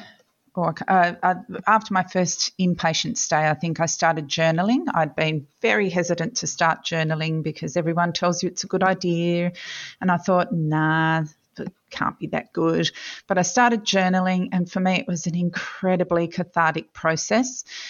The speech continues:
And from that, I started a public blog. Um, and as I got more confident with the writing, I did a couple of writing courses, and here we are. I've written a book.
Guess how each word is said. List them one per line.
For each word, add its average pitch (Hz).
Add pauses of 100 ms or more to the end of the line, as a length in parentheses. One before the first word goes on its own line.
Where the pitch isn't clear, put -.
(240)
And 165
from 185
that, 185
I 175
started 165
a 160
public 170
blog. 226 (460)
Um, 185 (200)
and 185 (140)
as 185
I 185
got 185
more 175
confident 190
with 175
the 180
writing, 180
I 180
did 190
a 185
couple 180
of 170
writing 175
courses, 175 (520)
and 165
here 175
we 185
are. 254
I've 170
written 185
a 208
book. -